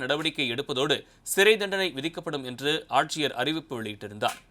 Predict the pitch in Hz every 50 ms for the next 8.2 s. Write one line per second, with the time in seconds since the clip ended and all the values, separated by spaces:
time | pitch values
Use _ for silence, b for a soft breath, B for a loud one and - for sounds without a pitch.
0 | b b b b b b 147 160 180 175 165 156 143 147 143 143 - - 143 151
1 | 165 165 165 156 151 - - 139 131 131 143 147 151 143 143 139 123 123 120 123
2 | 123 123 139 160 180 165 b b b b b 160 170 185 196 190 - 165 160 156
3 | 147 147 147 - - - - 143 160 170 - 180 160 151 143 131 120 123 139 151
4 | 143 135 135 131 - - 123 - 156 143 - 143 127 120 113 - 123 117 120 120
5 | 123 123 - 170 143 143 139 b b b b b 143 165 196 208 214 208 - 208
6 | 180 175 160 165 160 151 - 156 127 135 143 143 156 160 151 - - 123 143 156
7 | 151 - 151 143 151 - - - 120 120 143 175 185 160 151 147 160 165 165 160
8 | 151 156 139